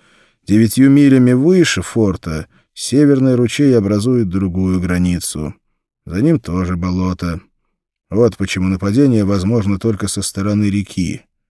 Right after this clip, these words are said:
Канайохара похоже на копье в девятнадцать миль шириной, вонзившееся в пиктские дебри. «Так почему бы нам не подняться вверх по реке на лодке?»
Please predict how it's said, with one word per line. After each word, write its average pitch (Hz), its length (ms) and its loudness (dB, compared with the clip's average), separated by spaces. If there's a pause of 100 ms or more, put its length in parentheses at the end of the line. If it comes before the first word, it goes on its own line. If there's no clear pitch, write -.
(300)
Канайохара 143 680 2
похоже 135 460 2
на 135 120 4
копье 143 500 2
в 90 100 -2
девятнадцать 98 680 -4
миль 104 240 0
шириной, 107 680 -2 (360)
вонзившееся 95 880 -2
в - 140 -14
пиктские - 680 -6
дебри. 76 520 -12 (1120)
«Так - 200 -8
почему 120 400 0
бы 175 100 2
нам 160 220 4
не 147 80 4
подняться 147 580 -2
вверх 156 380 0
по - 100 -4
реке 190 360 -4
на 120 140 0
лодке?» 110 520 -4